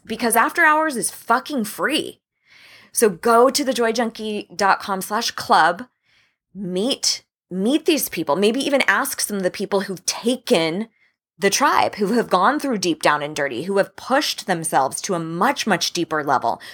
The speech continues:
who were all scared shitless. I have never had any client or student tell me, like, "Oh yeah, this is kinda no big deal." Nobody. They're always like, "I'm so nervous. I'm so scared." I'm like, "Good.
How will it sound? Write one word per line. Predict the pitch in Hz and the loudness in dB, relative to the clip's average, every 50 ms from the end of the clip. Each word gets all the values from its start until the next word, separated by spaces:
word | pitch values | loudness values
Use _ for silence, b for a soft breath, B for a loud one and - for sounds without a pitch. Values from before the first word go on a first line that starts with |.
| B - | B 2
who | 370 370 | 2 4
were | 302 339 - - - | 4 2 4 6 6
all | 311 294 285 302 | 6 6 6 4
scared | 285 - - - 254 208 190 180 | 0 -4 0 2 2 2 4 0
shitless. | - - 220 - - - - - - B B B B B | 0 0 0 0 0 -4 -10 -10 -14 B B B B B
I | - - | 2 2
have | - 294 254 262 | 2 2 0 0
never | 240 208 190 185 | 0 0 0 2
had | 190 - - - | 0 0 -2 -2
any | - 202 220 233 233 | -2 -4 -4 -4 -6
client | 226 - 233 196 175 151 127 - - | -8 -4 -2 0 0 0 -4 -8 -10
or | 151 | -10
student | - - - 214 196 165 151 - - | -10 -8 -6 -6 -6 -6 -6 -8 -4
tell | - 185 160 | -2 -2 -4
me, | 156 151 151 160 b b b b b b | -4 -8 -14 -16 b b b b b b
like, | - 170 180 170 - _ | -4 -2 -2 -2 0 _
"Oh | 277 330 | 2 4
yeah, | 320 311 277 180 151 147 - | 6 6 4 4 2 0 -4
this | 185 185 | -6 -6
is | 185 180 170 - | -8 -14 -14 -12
kinda | - 190 165 156 | -8 -6 -6 -6
no | 143 151 147 | -4 -6 -6
big | 139 139 120 | -6 -6 -8
deal." | - - 92 71 - _ _ | -6 -6 -6 -6 -8 _ _
Nobody. | - 180 196 214 214 214 208 180 170 131 107 90 - _ _ _ _ _ _ | -8 0 2 6 6 6 6 4 0 -2 -2 -6 -12 _ _ _ _ _ _
They're | - 196 185 185 | 2 4 6 6
always | 185 180 175 180 165 151 | 6 4 2 -2 -2 -2
like, | 170 160 160 - _ | -2 -4 -4 -4 _
"I'm | 208 190 180 196 | -6 -6 -4 -4
so | 202 - - - 190 175 175 175 170 170 170 165 - _ _ _ - | -4 -4 -4 -2 0 2 2 2 2 2 0 -4 -8 _ _ _ -10
nervous. | 175 190 190 185 175 170 160 - - - - | -2 0 0 0 0 0 -2 -4 -6 -6 -6
I'm | 185 175 175 | -6 -6 -2
so | 165 - - - 214 180 175 175 175 165 160 156 _ _ | -2 -2 0 2 2 4 4 2 2 -2 -4 -8 _ _
scared." | _ - - - 214 208 185 165 139 131 - | _ -16 -6 -2 0 0 0 0 -2 -2 -4
I'm | 208 | -4
like, | 220 220 - 202 | -4 -4 -6 0
"Good. | 160 226 262 339 208 - - | 2 2 4 4 2 0 -2